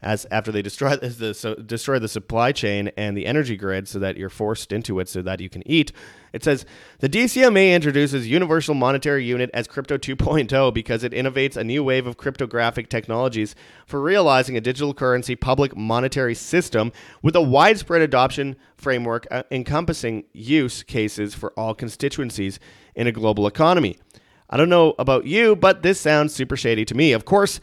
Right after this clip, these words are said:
the Digital Currency Monetary Authority is not the only one that's been working on a new digital currency. The U K has also been working on. The same is true of the European Union. And my friends, as I reported on recently, um,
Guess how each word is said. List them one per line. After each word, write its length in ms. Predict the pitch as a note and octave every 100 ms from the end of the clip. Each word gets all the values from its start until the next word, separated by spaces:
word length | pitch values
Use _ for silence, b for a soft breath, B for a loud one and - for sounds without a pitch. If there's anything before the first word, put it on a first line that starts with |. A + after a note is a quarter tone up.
| B B
the 100 | C3+
Digital 400 | A#2 D#3+ D3+ D3+
Currency 360 | D3+ D3 D3
Monetary 500 | B2+ A#2+ C#3+ D3 C3+
Authority 460 | B2+ - C#3 D3+ C3
is 200 | B2 -
not 340 | B2 C#3 G3+
the 140 | C3+ C3+
only 340 | C#3 F#3 A3+ B2+
one 320 | F#2 F2+ F#2 b b
that's 160 | - A2+
been 140 | A#2
working 280 | G#2+ A#2 A2+
on 120 | G#2
a 40 | G2+
new 160 | G#2
digital 360 | G2 G2+ F#2+ F#2
currency. 520 | D#3 F3 D#3+ G#2 A#2+ B B
The 80 | A#2
U 120 | D#3
K 200 | D#3 E3+
has 140 | F3 F3+
also 240 | G#3+ G3
been 120 | E3+
working 300 | B2 A#2 G#2+
on. 140 | G2 G2
The 80 |
same 240 | A#2+ D#3 E3+
is 100 | D#3+
true 140 | F3
of 80 | E3+
the 80 | D3+
European 320 | E3 D#3+ C3+
Union. 320 | E3 F#3 G#2+
And 200 | A#2 B2 -
my 140 | B2
friends, 320 | A#2 D3+ C3 A2+
as 100 | A2
I 140 | A2
reported 480 | G#2 A2+ - A#2+ A2
on 100 | G#2+
recently, 500 | F3 E3+ C3 A#2 A2 B B B B
um, 400 | - B2+ B2 A2+